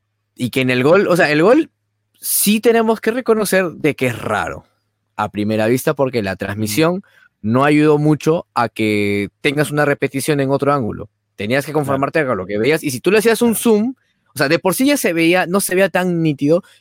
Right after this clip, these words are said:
Speaker 1: con un zoom peor. Gracias al fotógrafo, que no sé quién, quién lo hace exactamente, la, la toma, por ahí de repente David le encuentra la, la imagen y lo proyecta
Speaker 2: Sí,
Speaker 1: en,
Speaker 2: sí,
Speaker 1: en
Speaker 2: sí
Speaker 1: un
Speaker 2: lo tengo,
Speaker 1: momento.
Speaker 2: justo lo,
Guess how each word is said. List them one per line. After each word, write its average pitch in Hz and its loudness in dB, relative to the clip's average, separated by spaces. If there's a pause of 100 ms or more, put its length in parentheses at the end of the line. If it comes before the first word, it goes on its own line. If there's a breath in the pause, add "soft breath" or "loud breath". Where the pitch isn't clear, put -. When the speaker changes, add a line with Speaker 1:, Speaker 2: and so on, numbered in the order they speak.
Speaker 1:
con 151 2
un 170 2
zoom 190 0
peor. 120 0 (640)
Gracias 139 -2
al 143 -2
fotógrafo, 143 -2
que 104 -2
no 120 -4
sé 117 -8
quién, 127 -4
quién 120 -6
lo 110 -2
hace 107 -6
exactamente, 104 -10 (320 soft breath)
la, 87 -2
la 107 -2
toma, 147 0 (200)
por 110 0
ahí 123 0
de 131 2
repente 117 -4
David 113 -2
le 117 -4
encuentra 110 -6
la, 95 -4
la 90 -8
imagen 104 -8
y 98 -6
lo 90 -8
proyecta 95 -6
Speaker 2:
Sí, 95 -2
Speaker 1:
en, 92 -6
Speaker 2:
sí, 101 -6 (120)
Speaker 1:
en - -14
Speaker 2:
sí - -4
Speaker 1:
un 127 -4
Speaker 2:
lo 120 -4
tengo, 104 -6
Speaker 1:
momento. 107 -8
Speaker 2:
justo 175 -10
lo, 110 -12